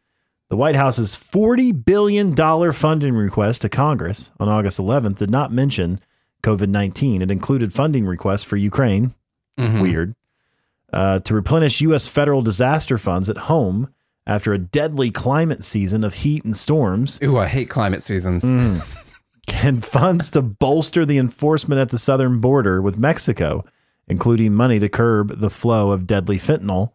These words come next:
Speaker 1: Last fall, the administration asked for nine point two five billion dollars in funding to combat the virus, but Congress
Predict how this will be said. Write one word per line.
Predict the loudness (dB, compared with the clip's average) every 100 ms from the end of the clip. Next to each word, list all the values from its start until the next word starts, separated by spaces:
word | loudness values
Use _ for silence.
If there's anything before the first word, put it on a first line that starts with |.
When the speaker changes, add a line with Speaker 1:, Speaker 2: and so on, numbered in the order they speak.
| _ _ _ _ _ _ -2
Speaker 1:
Last | 2 2 0
fall, | 2 4 4
the | 4
administration | 2 2 2 2 2 2 2
asked | 2 0
for | 0 0
nine | 2 0
point | 0 -2 0
two | 0 0
five | 2 2 2
billion | 2 2 2
dollars | 2 4 2 2
in | 0
funding | 0 2 2 2
to | 0
combat | 0 2 2 2
the | 0
virus, | 0 2 2 0
but | -2 -4
Congress | 0 0 0 -2 -4